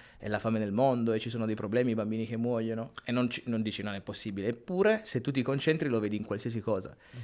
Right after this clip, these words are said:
Speaker 1: Io lo vedevo nella natura, lo vedevo che nelle persone quando mi accoglievano in un determinato modo, lo vedevo che ce l'avevano dentro, cioè io lo vedevo che ovunque andavo, io lo, lo vedevo in tutto. E quindi la cosa che più mi ha, mi ha colpito di questa,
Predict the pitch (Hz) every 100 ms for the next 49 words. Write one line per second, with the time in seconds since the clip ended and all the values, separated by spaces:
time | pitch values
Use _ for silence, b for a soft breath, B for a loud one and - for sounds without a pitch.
0 | - 156 180 143 131 120 117 113 107 104
1 | 120 117 113 113 117 117 113 123 123 120
2 | 120 117 165 147 123 113 110 110 - 113
3 | 113 113 113 113 113 117 117 120 120 123
4 | 113 120 120 120 120 117 113 110 104 104
5 | 107 117 123 139 110 104 107 107 - 110
6 | - - 135 143 170 170 165 151 127 143
7 | 147 135 131 131 101 80 104 104 107 104
8 | 98 101 - - b b b b b -
9 | 190 185 127 123 - 123 135 143 135 127
10 | 151 151 139 123 120 117 120 139 151 180
11 | 175 123 104 101 - 98 92 92